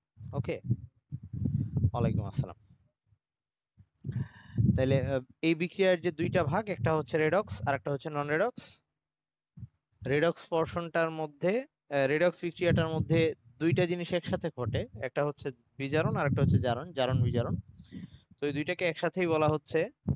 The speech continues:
রেডক্স। এখান থেকে red, এখান থেকে অক্স। আর যেখানে এই প্রক্রিয়াটা ঘটবে না, জারণ বিজারণ ঘটবে না, সেসব বিক্রিয়াকে আমরা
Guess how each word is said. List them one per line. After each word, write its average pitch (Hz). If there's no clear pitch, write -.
রেডক্স। 123
এখান 147
থেকে 151
red, 185
এখান 147
থেকে 143
অক্স। 110
আর 131
যেখানে 165
এই 175
প্রক্রিয়াটা 160
ঘটবে 156
না, 127
জারণ 135
বিজারণ 151
ঘটবে 151
না, 180
সেসব 160
বিক্রিয়াকে 147
আমরা 120